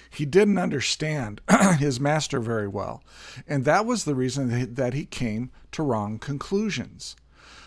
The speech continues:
Uh, one of the core things about Christian stewardship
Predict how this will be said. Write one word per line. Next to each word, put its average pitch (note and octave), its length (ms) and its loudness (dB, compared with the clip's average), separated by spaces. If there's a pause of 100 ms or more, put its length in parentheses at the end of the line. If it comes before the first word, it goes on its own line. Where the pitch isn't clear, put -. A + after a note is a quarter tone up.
(120)
Uh, A#2+ 260 0
one C#3+ 420 0
of A#3+ 140 -2
the E3 100 2
core A3+ 520 -2
things F#3 460 -2
about B2 280 -2
Christian F#3 380 -4
stewardship - 720 -6